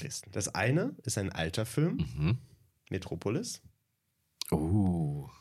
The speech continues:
Speaker 1: Ah, freue ich mich schon sehr drauf.
Speaker 2: <laughs>
Speaker 1: Metropolis mal wieder im Kino zu
Speaker 2: Ah,
Speaker 1: sehen.
Speaker 2: ja.
Speaker 1: Also überhaupt mal im Kino zu sehen, nicht Kino, ja, nun, also, ne? Und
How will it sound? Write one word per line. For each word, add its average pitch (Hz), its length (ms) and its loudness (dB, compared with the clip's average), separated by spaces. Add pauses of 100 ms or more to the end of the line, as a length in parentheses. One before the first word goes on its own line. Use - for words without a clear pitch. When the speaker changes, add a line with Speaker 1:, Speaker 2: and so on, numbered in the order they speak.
(180)
Speaker 1:
Ah, 110 360 0
freue 127 180 2
ich 120 120 6
mich - 100 8
schon 110 140 2
sehr 90 160 2
drauf. 147 320 12
Speaker 2:
<laughs> 110 280 4 (800)
Speaker 1:
Metropolis 107 460 0
mal 113 80 0
wieder 95 120 0
im 92 100 -4
Kino 98 240 -2
zu 82 120 2
Speaker 2:
Ah, - 40 6
Speaker 1:
sehen. 127 160 4
Speaker 2:
ja. 78 180 -2
Speaker 1:
Also 110 140 0
überhaupt 110 320 2
mal 117 120 2
im 98 60 -2
Kino 85 280 -2
zu 78 200 -2
sehen, 80 160 -2
nicht - 240 8
Kino, 78 180 2
ja, 80 160 2
nun, 123 260 4
also, 92 180 -2
ne? 139 180 0 (1200)
Und 175 500 2